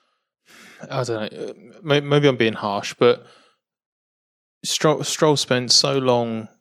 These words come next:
stuck behind a Haas, for example, and just getting worked up that he couldn't clear,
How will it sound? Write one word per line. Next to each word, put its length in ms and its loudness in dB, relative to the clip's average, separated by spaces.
stuck 340 -2
behind 240 0
a 40 -2
Haas, 460 -4
for 100 -4
example, 420 -2
and 120 -6
just 140 -6
getting 200 -4
worked 380 2
up 320 -2
that 120 -4
he 80 -2
couldn't 340 -6
clear, 420 -6